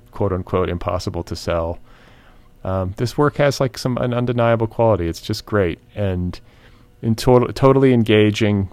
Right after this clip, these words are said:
from line one and consistently good. Like, each, you know, there's not a, there's not a stinker in the bunch. Uh, so kudos to you for all the hard work. I always ask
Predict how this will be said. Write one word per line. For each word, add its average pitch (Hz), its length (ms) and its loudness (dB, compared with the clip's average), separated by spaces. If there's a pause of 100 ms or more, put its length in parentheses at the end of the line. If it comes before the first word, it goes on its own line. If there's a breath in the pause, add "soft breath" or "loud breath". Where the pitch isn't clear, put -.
from 101 520 2 (160)
line 101 300 4
one 92 500 0 (220)
and 90 500 -4
consistently 107 720 -2
good. 82 440 -4
Like, - 260 -8
each, 110 320 -4
you 113 100 0
know, 82 100 -4
there's 107 180 0
not 127 120 8
a, 104 200 4
there's 110 180 -2
not 120 160 6
a - 20 4
stinker 110 440 0
in 95 100 2
the 90 80 -2
bunch. 85 440 -6 (120)
Uh, 80 400 -4 (540 soft breath)
so 104 360 4
kudos 139 460 4
to 120 140 -2
you 107 180 2
for - 220 -2
all 110 220 4
the 110 80 2
hard 104 280 4
work. 104 340 2
I 110 120 0
always 123 300 4
ask 117 540 2